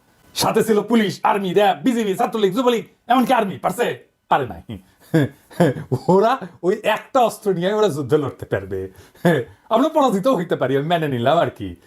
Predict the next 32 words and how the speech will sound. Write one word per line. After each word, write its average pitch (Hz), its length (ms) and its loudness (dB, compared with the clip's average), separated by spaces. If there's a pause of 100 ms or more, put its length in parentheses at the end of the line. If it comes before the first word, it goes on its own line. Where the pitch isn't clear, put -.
(300)
যদি 185 240 2
সব 208 80 2 (100)
বাকশালী 175 380 0
হয়ে 151 120 0
যায়, 151 160 2
ওদের 151 200 0
চামড়ার 143 380 0
বন্দুক 127 300 -2
আছে 175 180 -8
না, 151 60 4 (320)
ওটাতে 135 220 4 (100)
বাতাসের 160 420 0
গুল্লি 208 280 4
মারে, 175 180 2 (440)
টার্গেট 208 340 2 (100)
বরাবর 226 380 2
না 170 120 -2
হইলেও 214 320 2 (460)
অসুবিধা 202 460 0 (100)
নাই, 175 100 -2 (340)
ফাঁকে 233 320 2 (320)
মারলেও 247 260 4 (100)
নাকে 214 200 -2 (100)
লাগবে, 117 280 -4 (260)
শিওর 202 260 -4 (100)
শট। 98 280 -4 (360)
এডিটর 208 360 2
সাহেব, 156 260 0 (480)
বুঝায় 220 400 2
দেন, 190 140 0 (400)
বন্দুকের 226 460 4
গুলি 202 220 -2